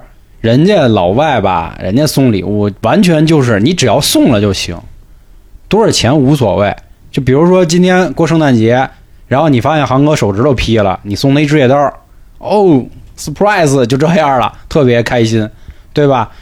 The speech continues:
人家也不是说你非要送一迪奥的一个指甲刀，或者一个L V的指甲刀，那无所谓。所以我觉得这更多可能也是文化的事儿啊，大家还是想开一点儿。我们也没有提倡说一定要搞得那么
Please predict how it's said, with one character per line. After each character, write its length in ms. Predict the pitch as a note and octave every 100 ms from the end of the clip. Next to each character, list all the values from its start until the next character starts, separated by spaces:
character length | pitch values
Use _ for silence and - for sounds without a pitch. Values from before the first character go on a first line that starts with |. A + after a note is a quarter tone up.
| -
人 100 | A2
家 80 | D3+
也 80 | B2+
不 240 | F2+ C3
是 80 | C#3+
说 140 | C#3
你 160 | C3 G2+
非 120 | -
要 180 | C#3 A#2+
送 200 | B2 B2
一 80 | C3+
迪 200 | A#2 C3
奥 240 | D#3+ G#2+
的 100 | F#2
一 160 | F#2+ F#2+
个 100 | F#2+
指 160 | G2+
甲 80 | F#2+
刀， 220 | F#2 F2+
或 200 | F#2 B2+
者 80 | G#2+
一 120 | G2+
个 80 | B2
L 220 | A2 C#3
V 140 | C#3 F3
的 80 | A2+
指 140 | G#2
甲 60 | F#2+
刀， 120 | F#2+ - - -
那 100 | A2
无 140 | G2
所 180 | F#2+ F2+
谓。 100 | F#2 - - - - - -
所 160 | D3+
以 60 | F#3
我 160 | A#2+
觉 100 | G2 A#2+
得 100 | E3
这 140 | E3
更 200 | D#3 C3+
多 180 | D3 D#3
可 100 | G#2+
能 120 | A#2
也 100 | -
是 80 | G2+
文 280 | F#2 G2+ C#3+
化 220 | F3 G#2+
的 100 | F2+
事 140 | -
儿 140 | F2+ -
啊， 120 | - - - -
大 140 | A2+
家 160 | A#2 C3+
还 140 | A2+
是 180 | C#3 C#3
想 220 | - F2
开 260 | F#2+ - F#3
一 140 | D3+
点 120 | F#2+ -
儿。 180 | A#1 - - -
我 80 | F#2+
们 100 | C#3
也 80 | B2
没 80 |
有 140 | C3 A#2
提 200 | - A2
倡 260 | C3 A2
说 200 | G#2 A2+
一 160 | A2+ G2+
定 180 | C3 A#2+
要 260 | G#2 G2 F#2
搞 280 | - -
得 100 | E2+ G2+
那 100 | A#2+
么 300 | G2+ F2+